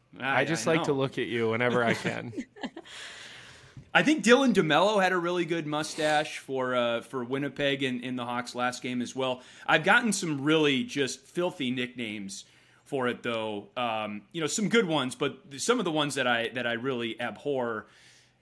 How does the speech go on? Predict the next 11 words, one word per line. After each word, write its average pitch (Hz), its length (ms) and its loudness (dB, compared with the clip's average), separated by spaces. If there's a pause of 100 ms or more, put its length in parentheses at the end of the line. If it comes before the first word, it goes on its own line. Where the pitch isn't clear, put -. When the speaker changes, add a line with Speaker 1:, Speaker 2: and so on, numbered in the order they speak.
(360)
Speaker 2:
Milk 160 380 2
Stain, 208 640 -2 (720)
that's 202 280 6
pretty 147 280 -2
disgusting. 135 720 2
<laughs> 139 60 6
Speaker 1:
Well, 147 140 8
you 170 180 10
are 196 180 12
from 156 220 6
Wisconsin. 135 880 2